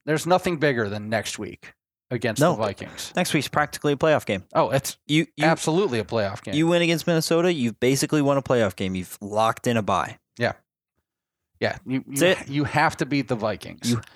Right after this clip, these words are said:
Speaker 2: have to beat the Vikings.
Speaker 1: I don't, I don't wanna say that, like, the Packers can't go to the West Coast and win, but they sure haven't.
Speaker 2: No, they sure have not even gone to the West Coast and looked, hey, it looked like a football team. Uh, they've looked, uh, they've gotten obliterated both times they went to the West Coast.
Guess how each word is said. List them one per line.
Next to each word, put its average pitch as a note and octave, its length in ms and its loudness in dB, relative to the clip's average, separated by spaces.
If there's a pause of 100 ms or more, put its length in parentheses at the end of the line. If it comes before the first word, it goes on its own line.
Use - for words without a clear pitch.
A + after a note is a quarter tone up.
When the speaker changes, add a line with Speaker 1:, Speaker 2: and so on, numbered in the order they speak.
Speaker 2:
have - 260 -2
to C3+ 80 0
beat B2 120 0
the A#2 60 0
Vikings. A2 200 2
Speaker 1:
I C3 40 4
don't, D3 180 2
I D3 120 2
don't D#3 160 2
wanna D3+ 160 2
say D3+ 180 2
that, B2+ 160 0
like, C3+ 160 0
the - 60 -4
Packers C3 400 0
can't C3 240 -2
go C#3+ 120 0
to C3+ 60 0
the C3 80 0
West C3 260 0
Coast C#3 280 -2
and B2 100 -4
win, D3+ 200 0
but B2+ 120 -4
they G2+ 140 -4
sure E3 240 0
haven't. E3 420 2
Speaker 2:
No, E3 240 4 (100)
they C#3 140 2
sure G3 420 4
have F3+ 160 0
not E3 240 2
even E3 280 2
gone D3 160 4
to C#3+ 80 2
the C#3 80 2
West C#3+ 200 2
Coast D3 240 0
and C#3 160 2
looked, C3+ 220 2 (420)
hey, D3 320 4
it D3+ 80 4
looked D3+ 280 0
like D3 160 2
a C3 40 0
football A#2+ 340 0
team. F2+ 220 -6 (480)
Uh, A2 580 4 (280)
they've B2 220 0
looked, B2+ 260 0 (560)
uh, A2 300 2
they've B2 160 -2
gotten C3 200 2
obliterated A#2+ 720 0
both G#2+ 160 -2
times G#2+ 280 -2
they A2+ 80 2
went G#2+ 120 0
to - 80 -14
the G#2+ 100 -2
West G#2 200 -2
Coast. G2+ 260 -2